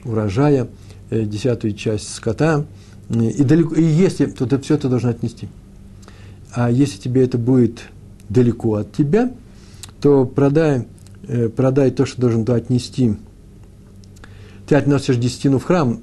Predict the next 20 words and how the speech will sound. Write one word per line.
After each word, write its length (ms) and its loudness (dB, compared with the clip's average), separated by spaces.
и 60 -2
ещё 180 0
должен 240 2
взять 220 0
с 40 -8
собой 440 2
то, 100 2
что 140 -4
будешь 240 0
есть 160 0
на 80 -4
праздник. 460 -6
Так 160 -2
вот, 140 2
продай, 400 4
э, 340 -4
то, 160 4
что 160 -4
ты 160 -2
обязан 640 0